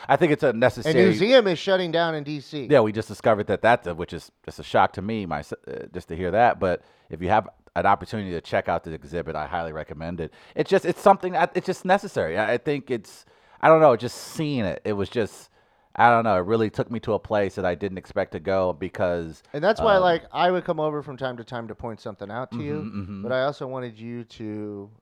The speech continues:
Speaker 2: like, when you go through something like that, you need to feel for yourself what
Speaker 1: Yes.
Speaker 2: you're seeing. So it's ki-, I would bounce back and forth between talking to you about what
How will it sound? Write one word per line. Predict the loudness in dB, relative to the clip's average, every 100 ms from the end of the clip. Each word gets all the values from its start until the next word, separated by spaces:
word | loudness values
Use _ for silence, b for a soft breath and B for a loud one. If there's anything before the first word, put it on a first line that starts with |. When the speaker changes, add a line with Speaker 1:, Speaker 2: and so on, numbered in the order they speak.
| _ -14
Speaker 2:
like, | -12 -12
when | -16
you | -10
go | -10
through | -10 -12
something | -14 -14 -14 -14
like | -14
that, | -12 -12 -14 _ _ _
you | -16
need | -14 -12
to | -14
feel | -10 -10
for | -8
yourself | -12 -12 -8 -6 -4
what | -6 -10
Speaker 1:
Yes. | -12
Speaker 2:
you're | -14
seeing. | -12 -12 -16 _ _ _ _ _ _
So | -4 0 0 0
it's | -6 -14
ki-, | -12 -12 -10
I | -6 -4
would | -4 -6 _ _
bounce | -6 -6 -6
back | -8 -8 -10
and | -16
forth | -12 -10 -10 -14
between | -20 -20 -20 -20 -20 -20 _ _ _ _ _ _ _
talking | -6 -4 -6
to | -10
you | -10
about | -6 -6 -6
what | -10 -12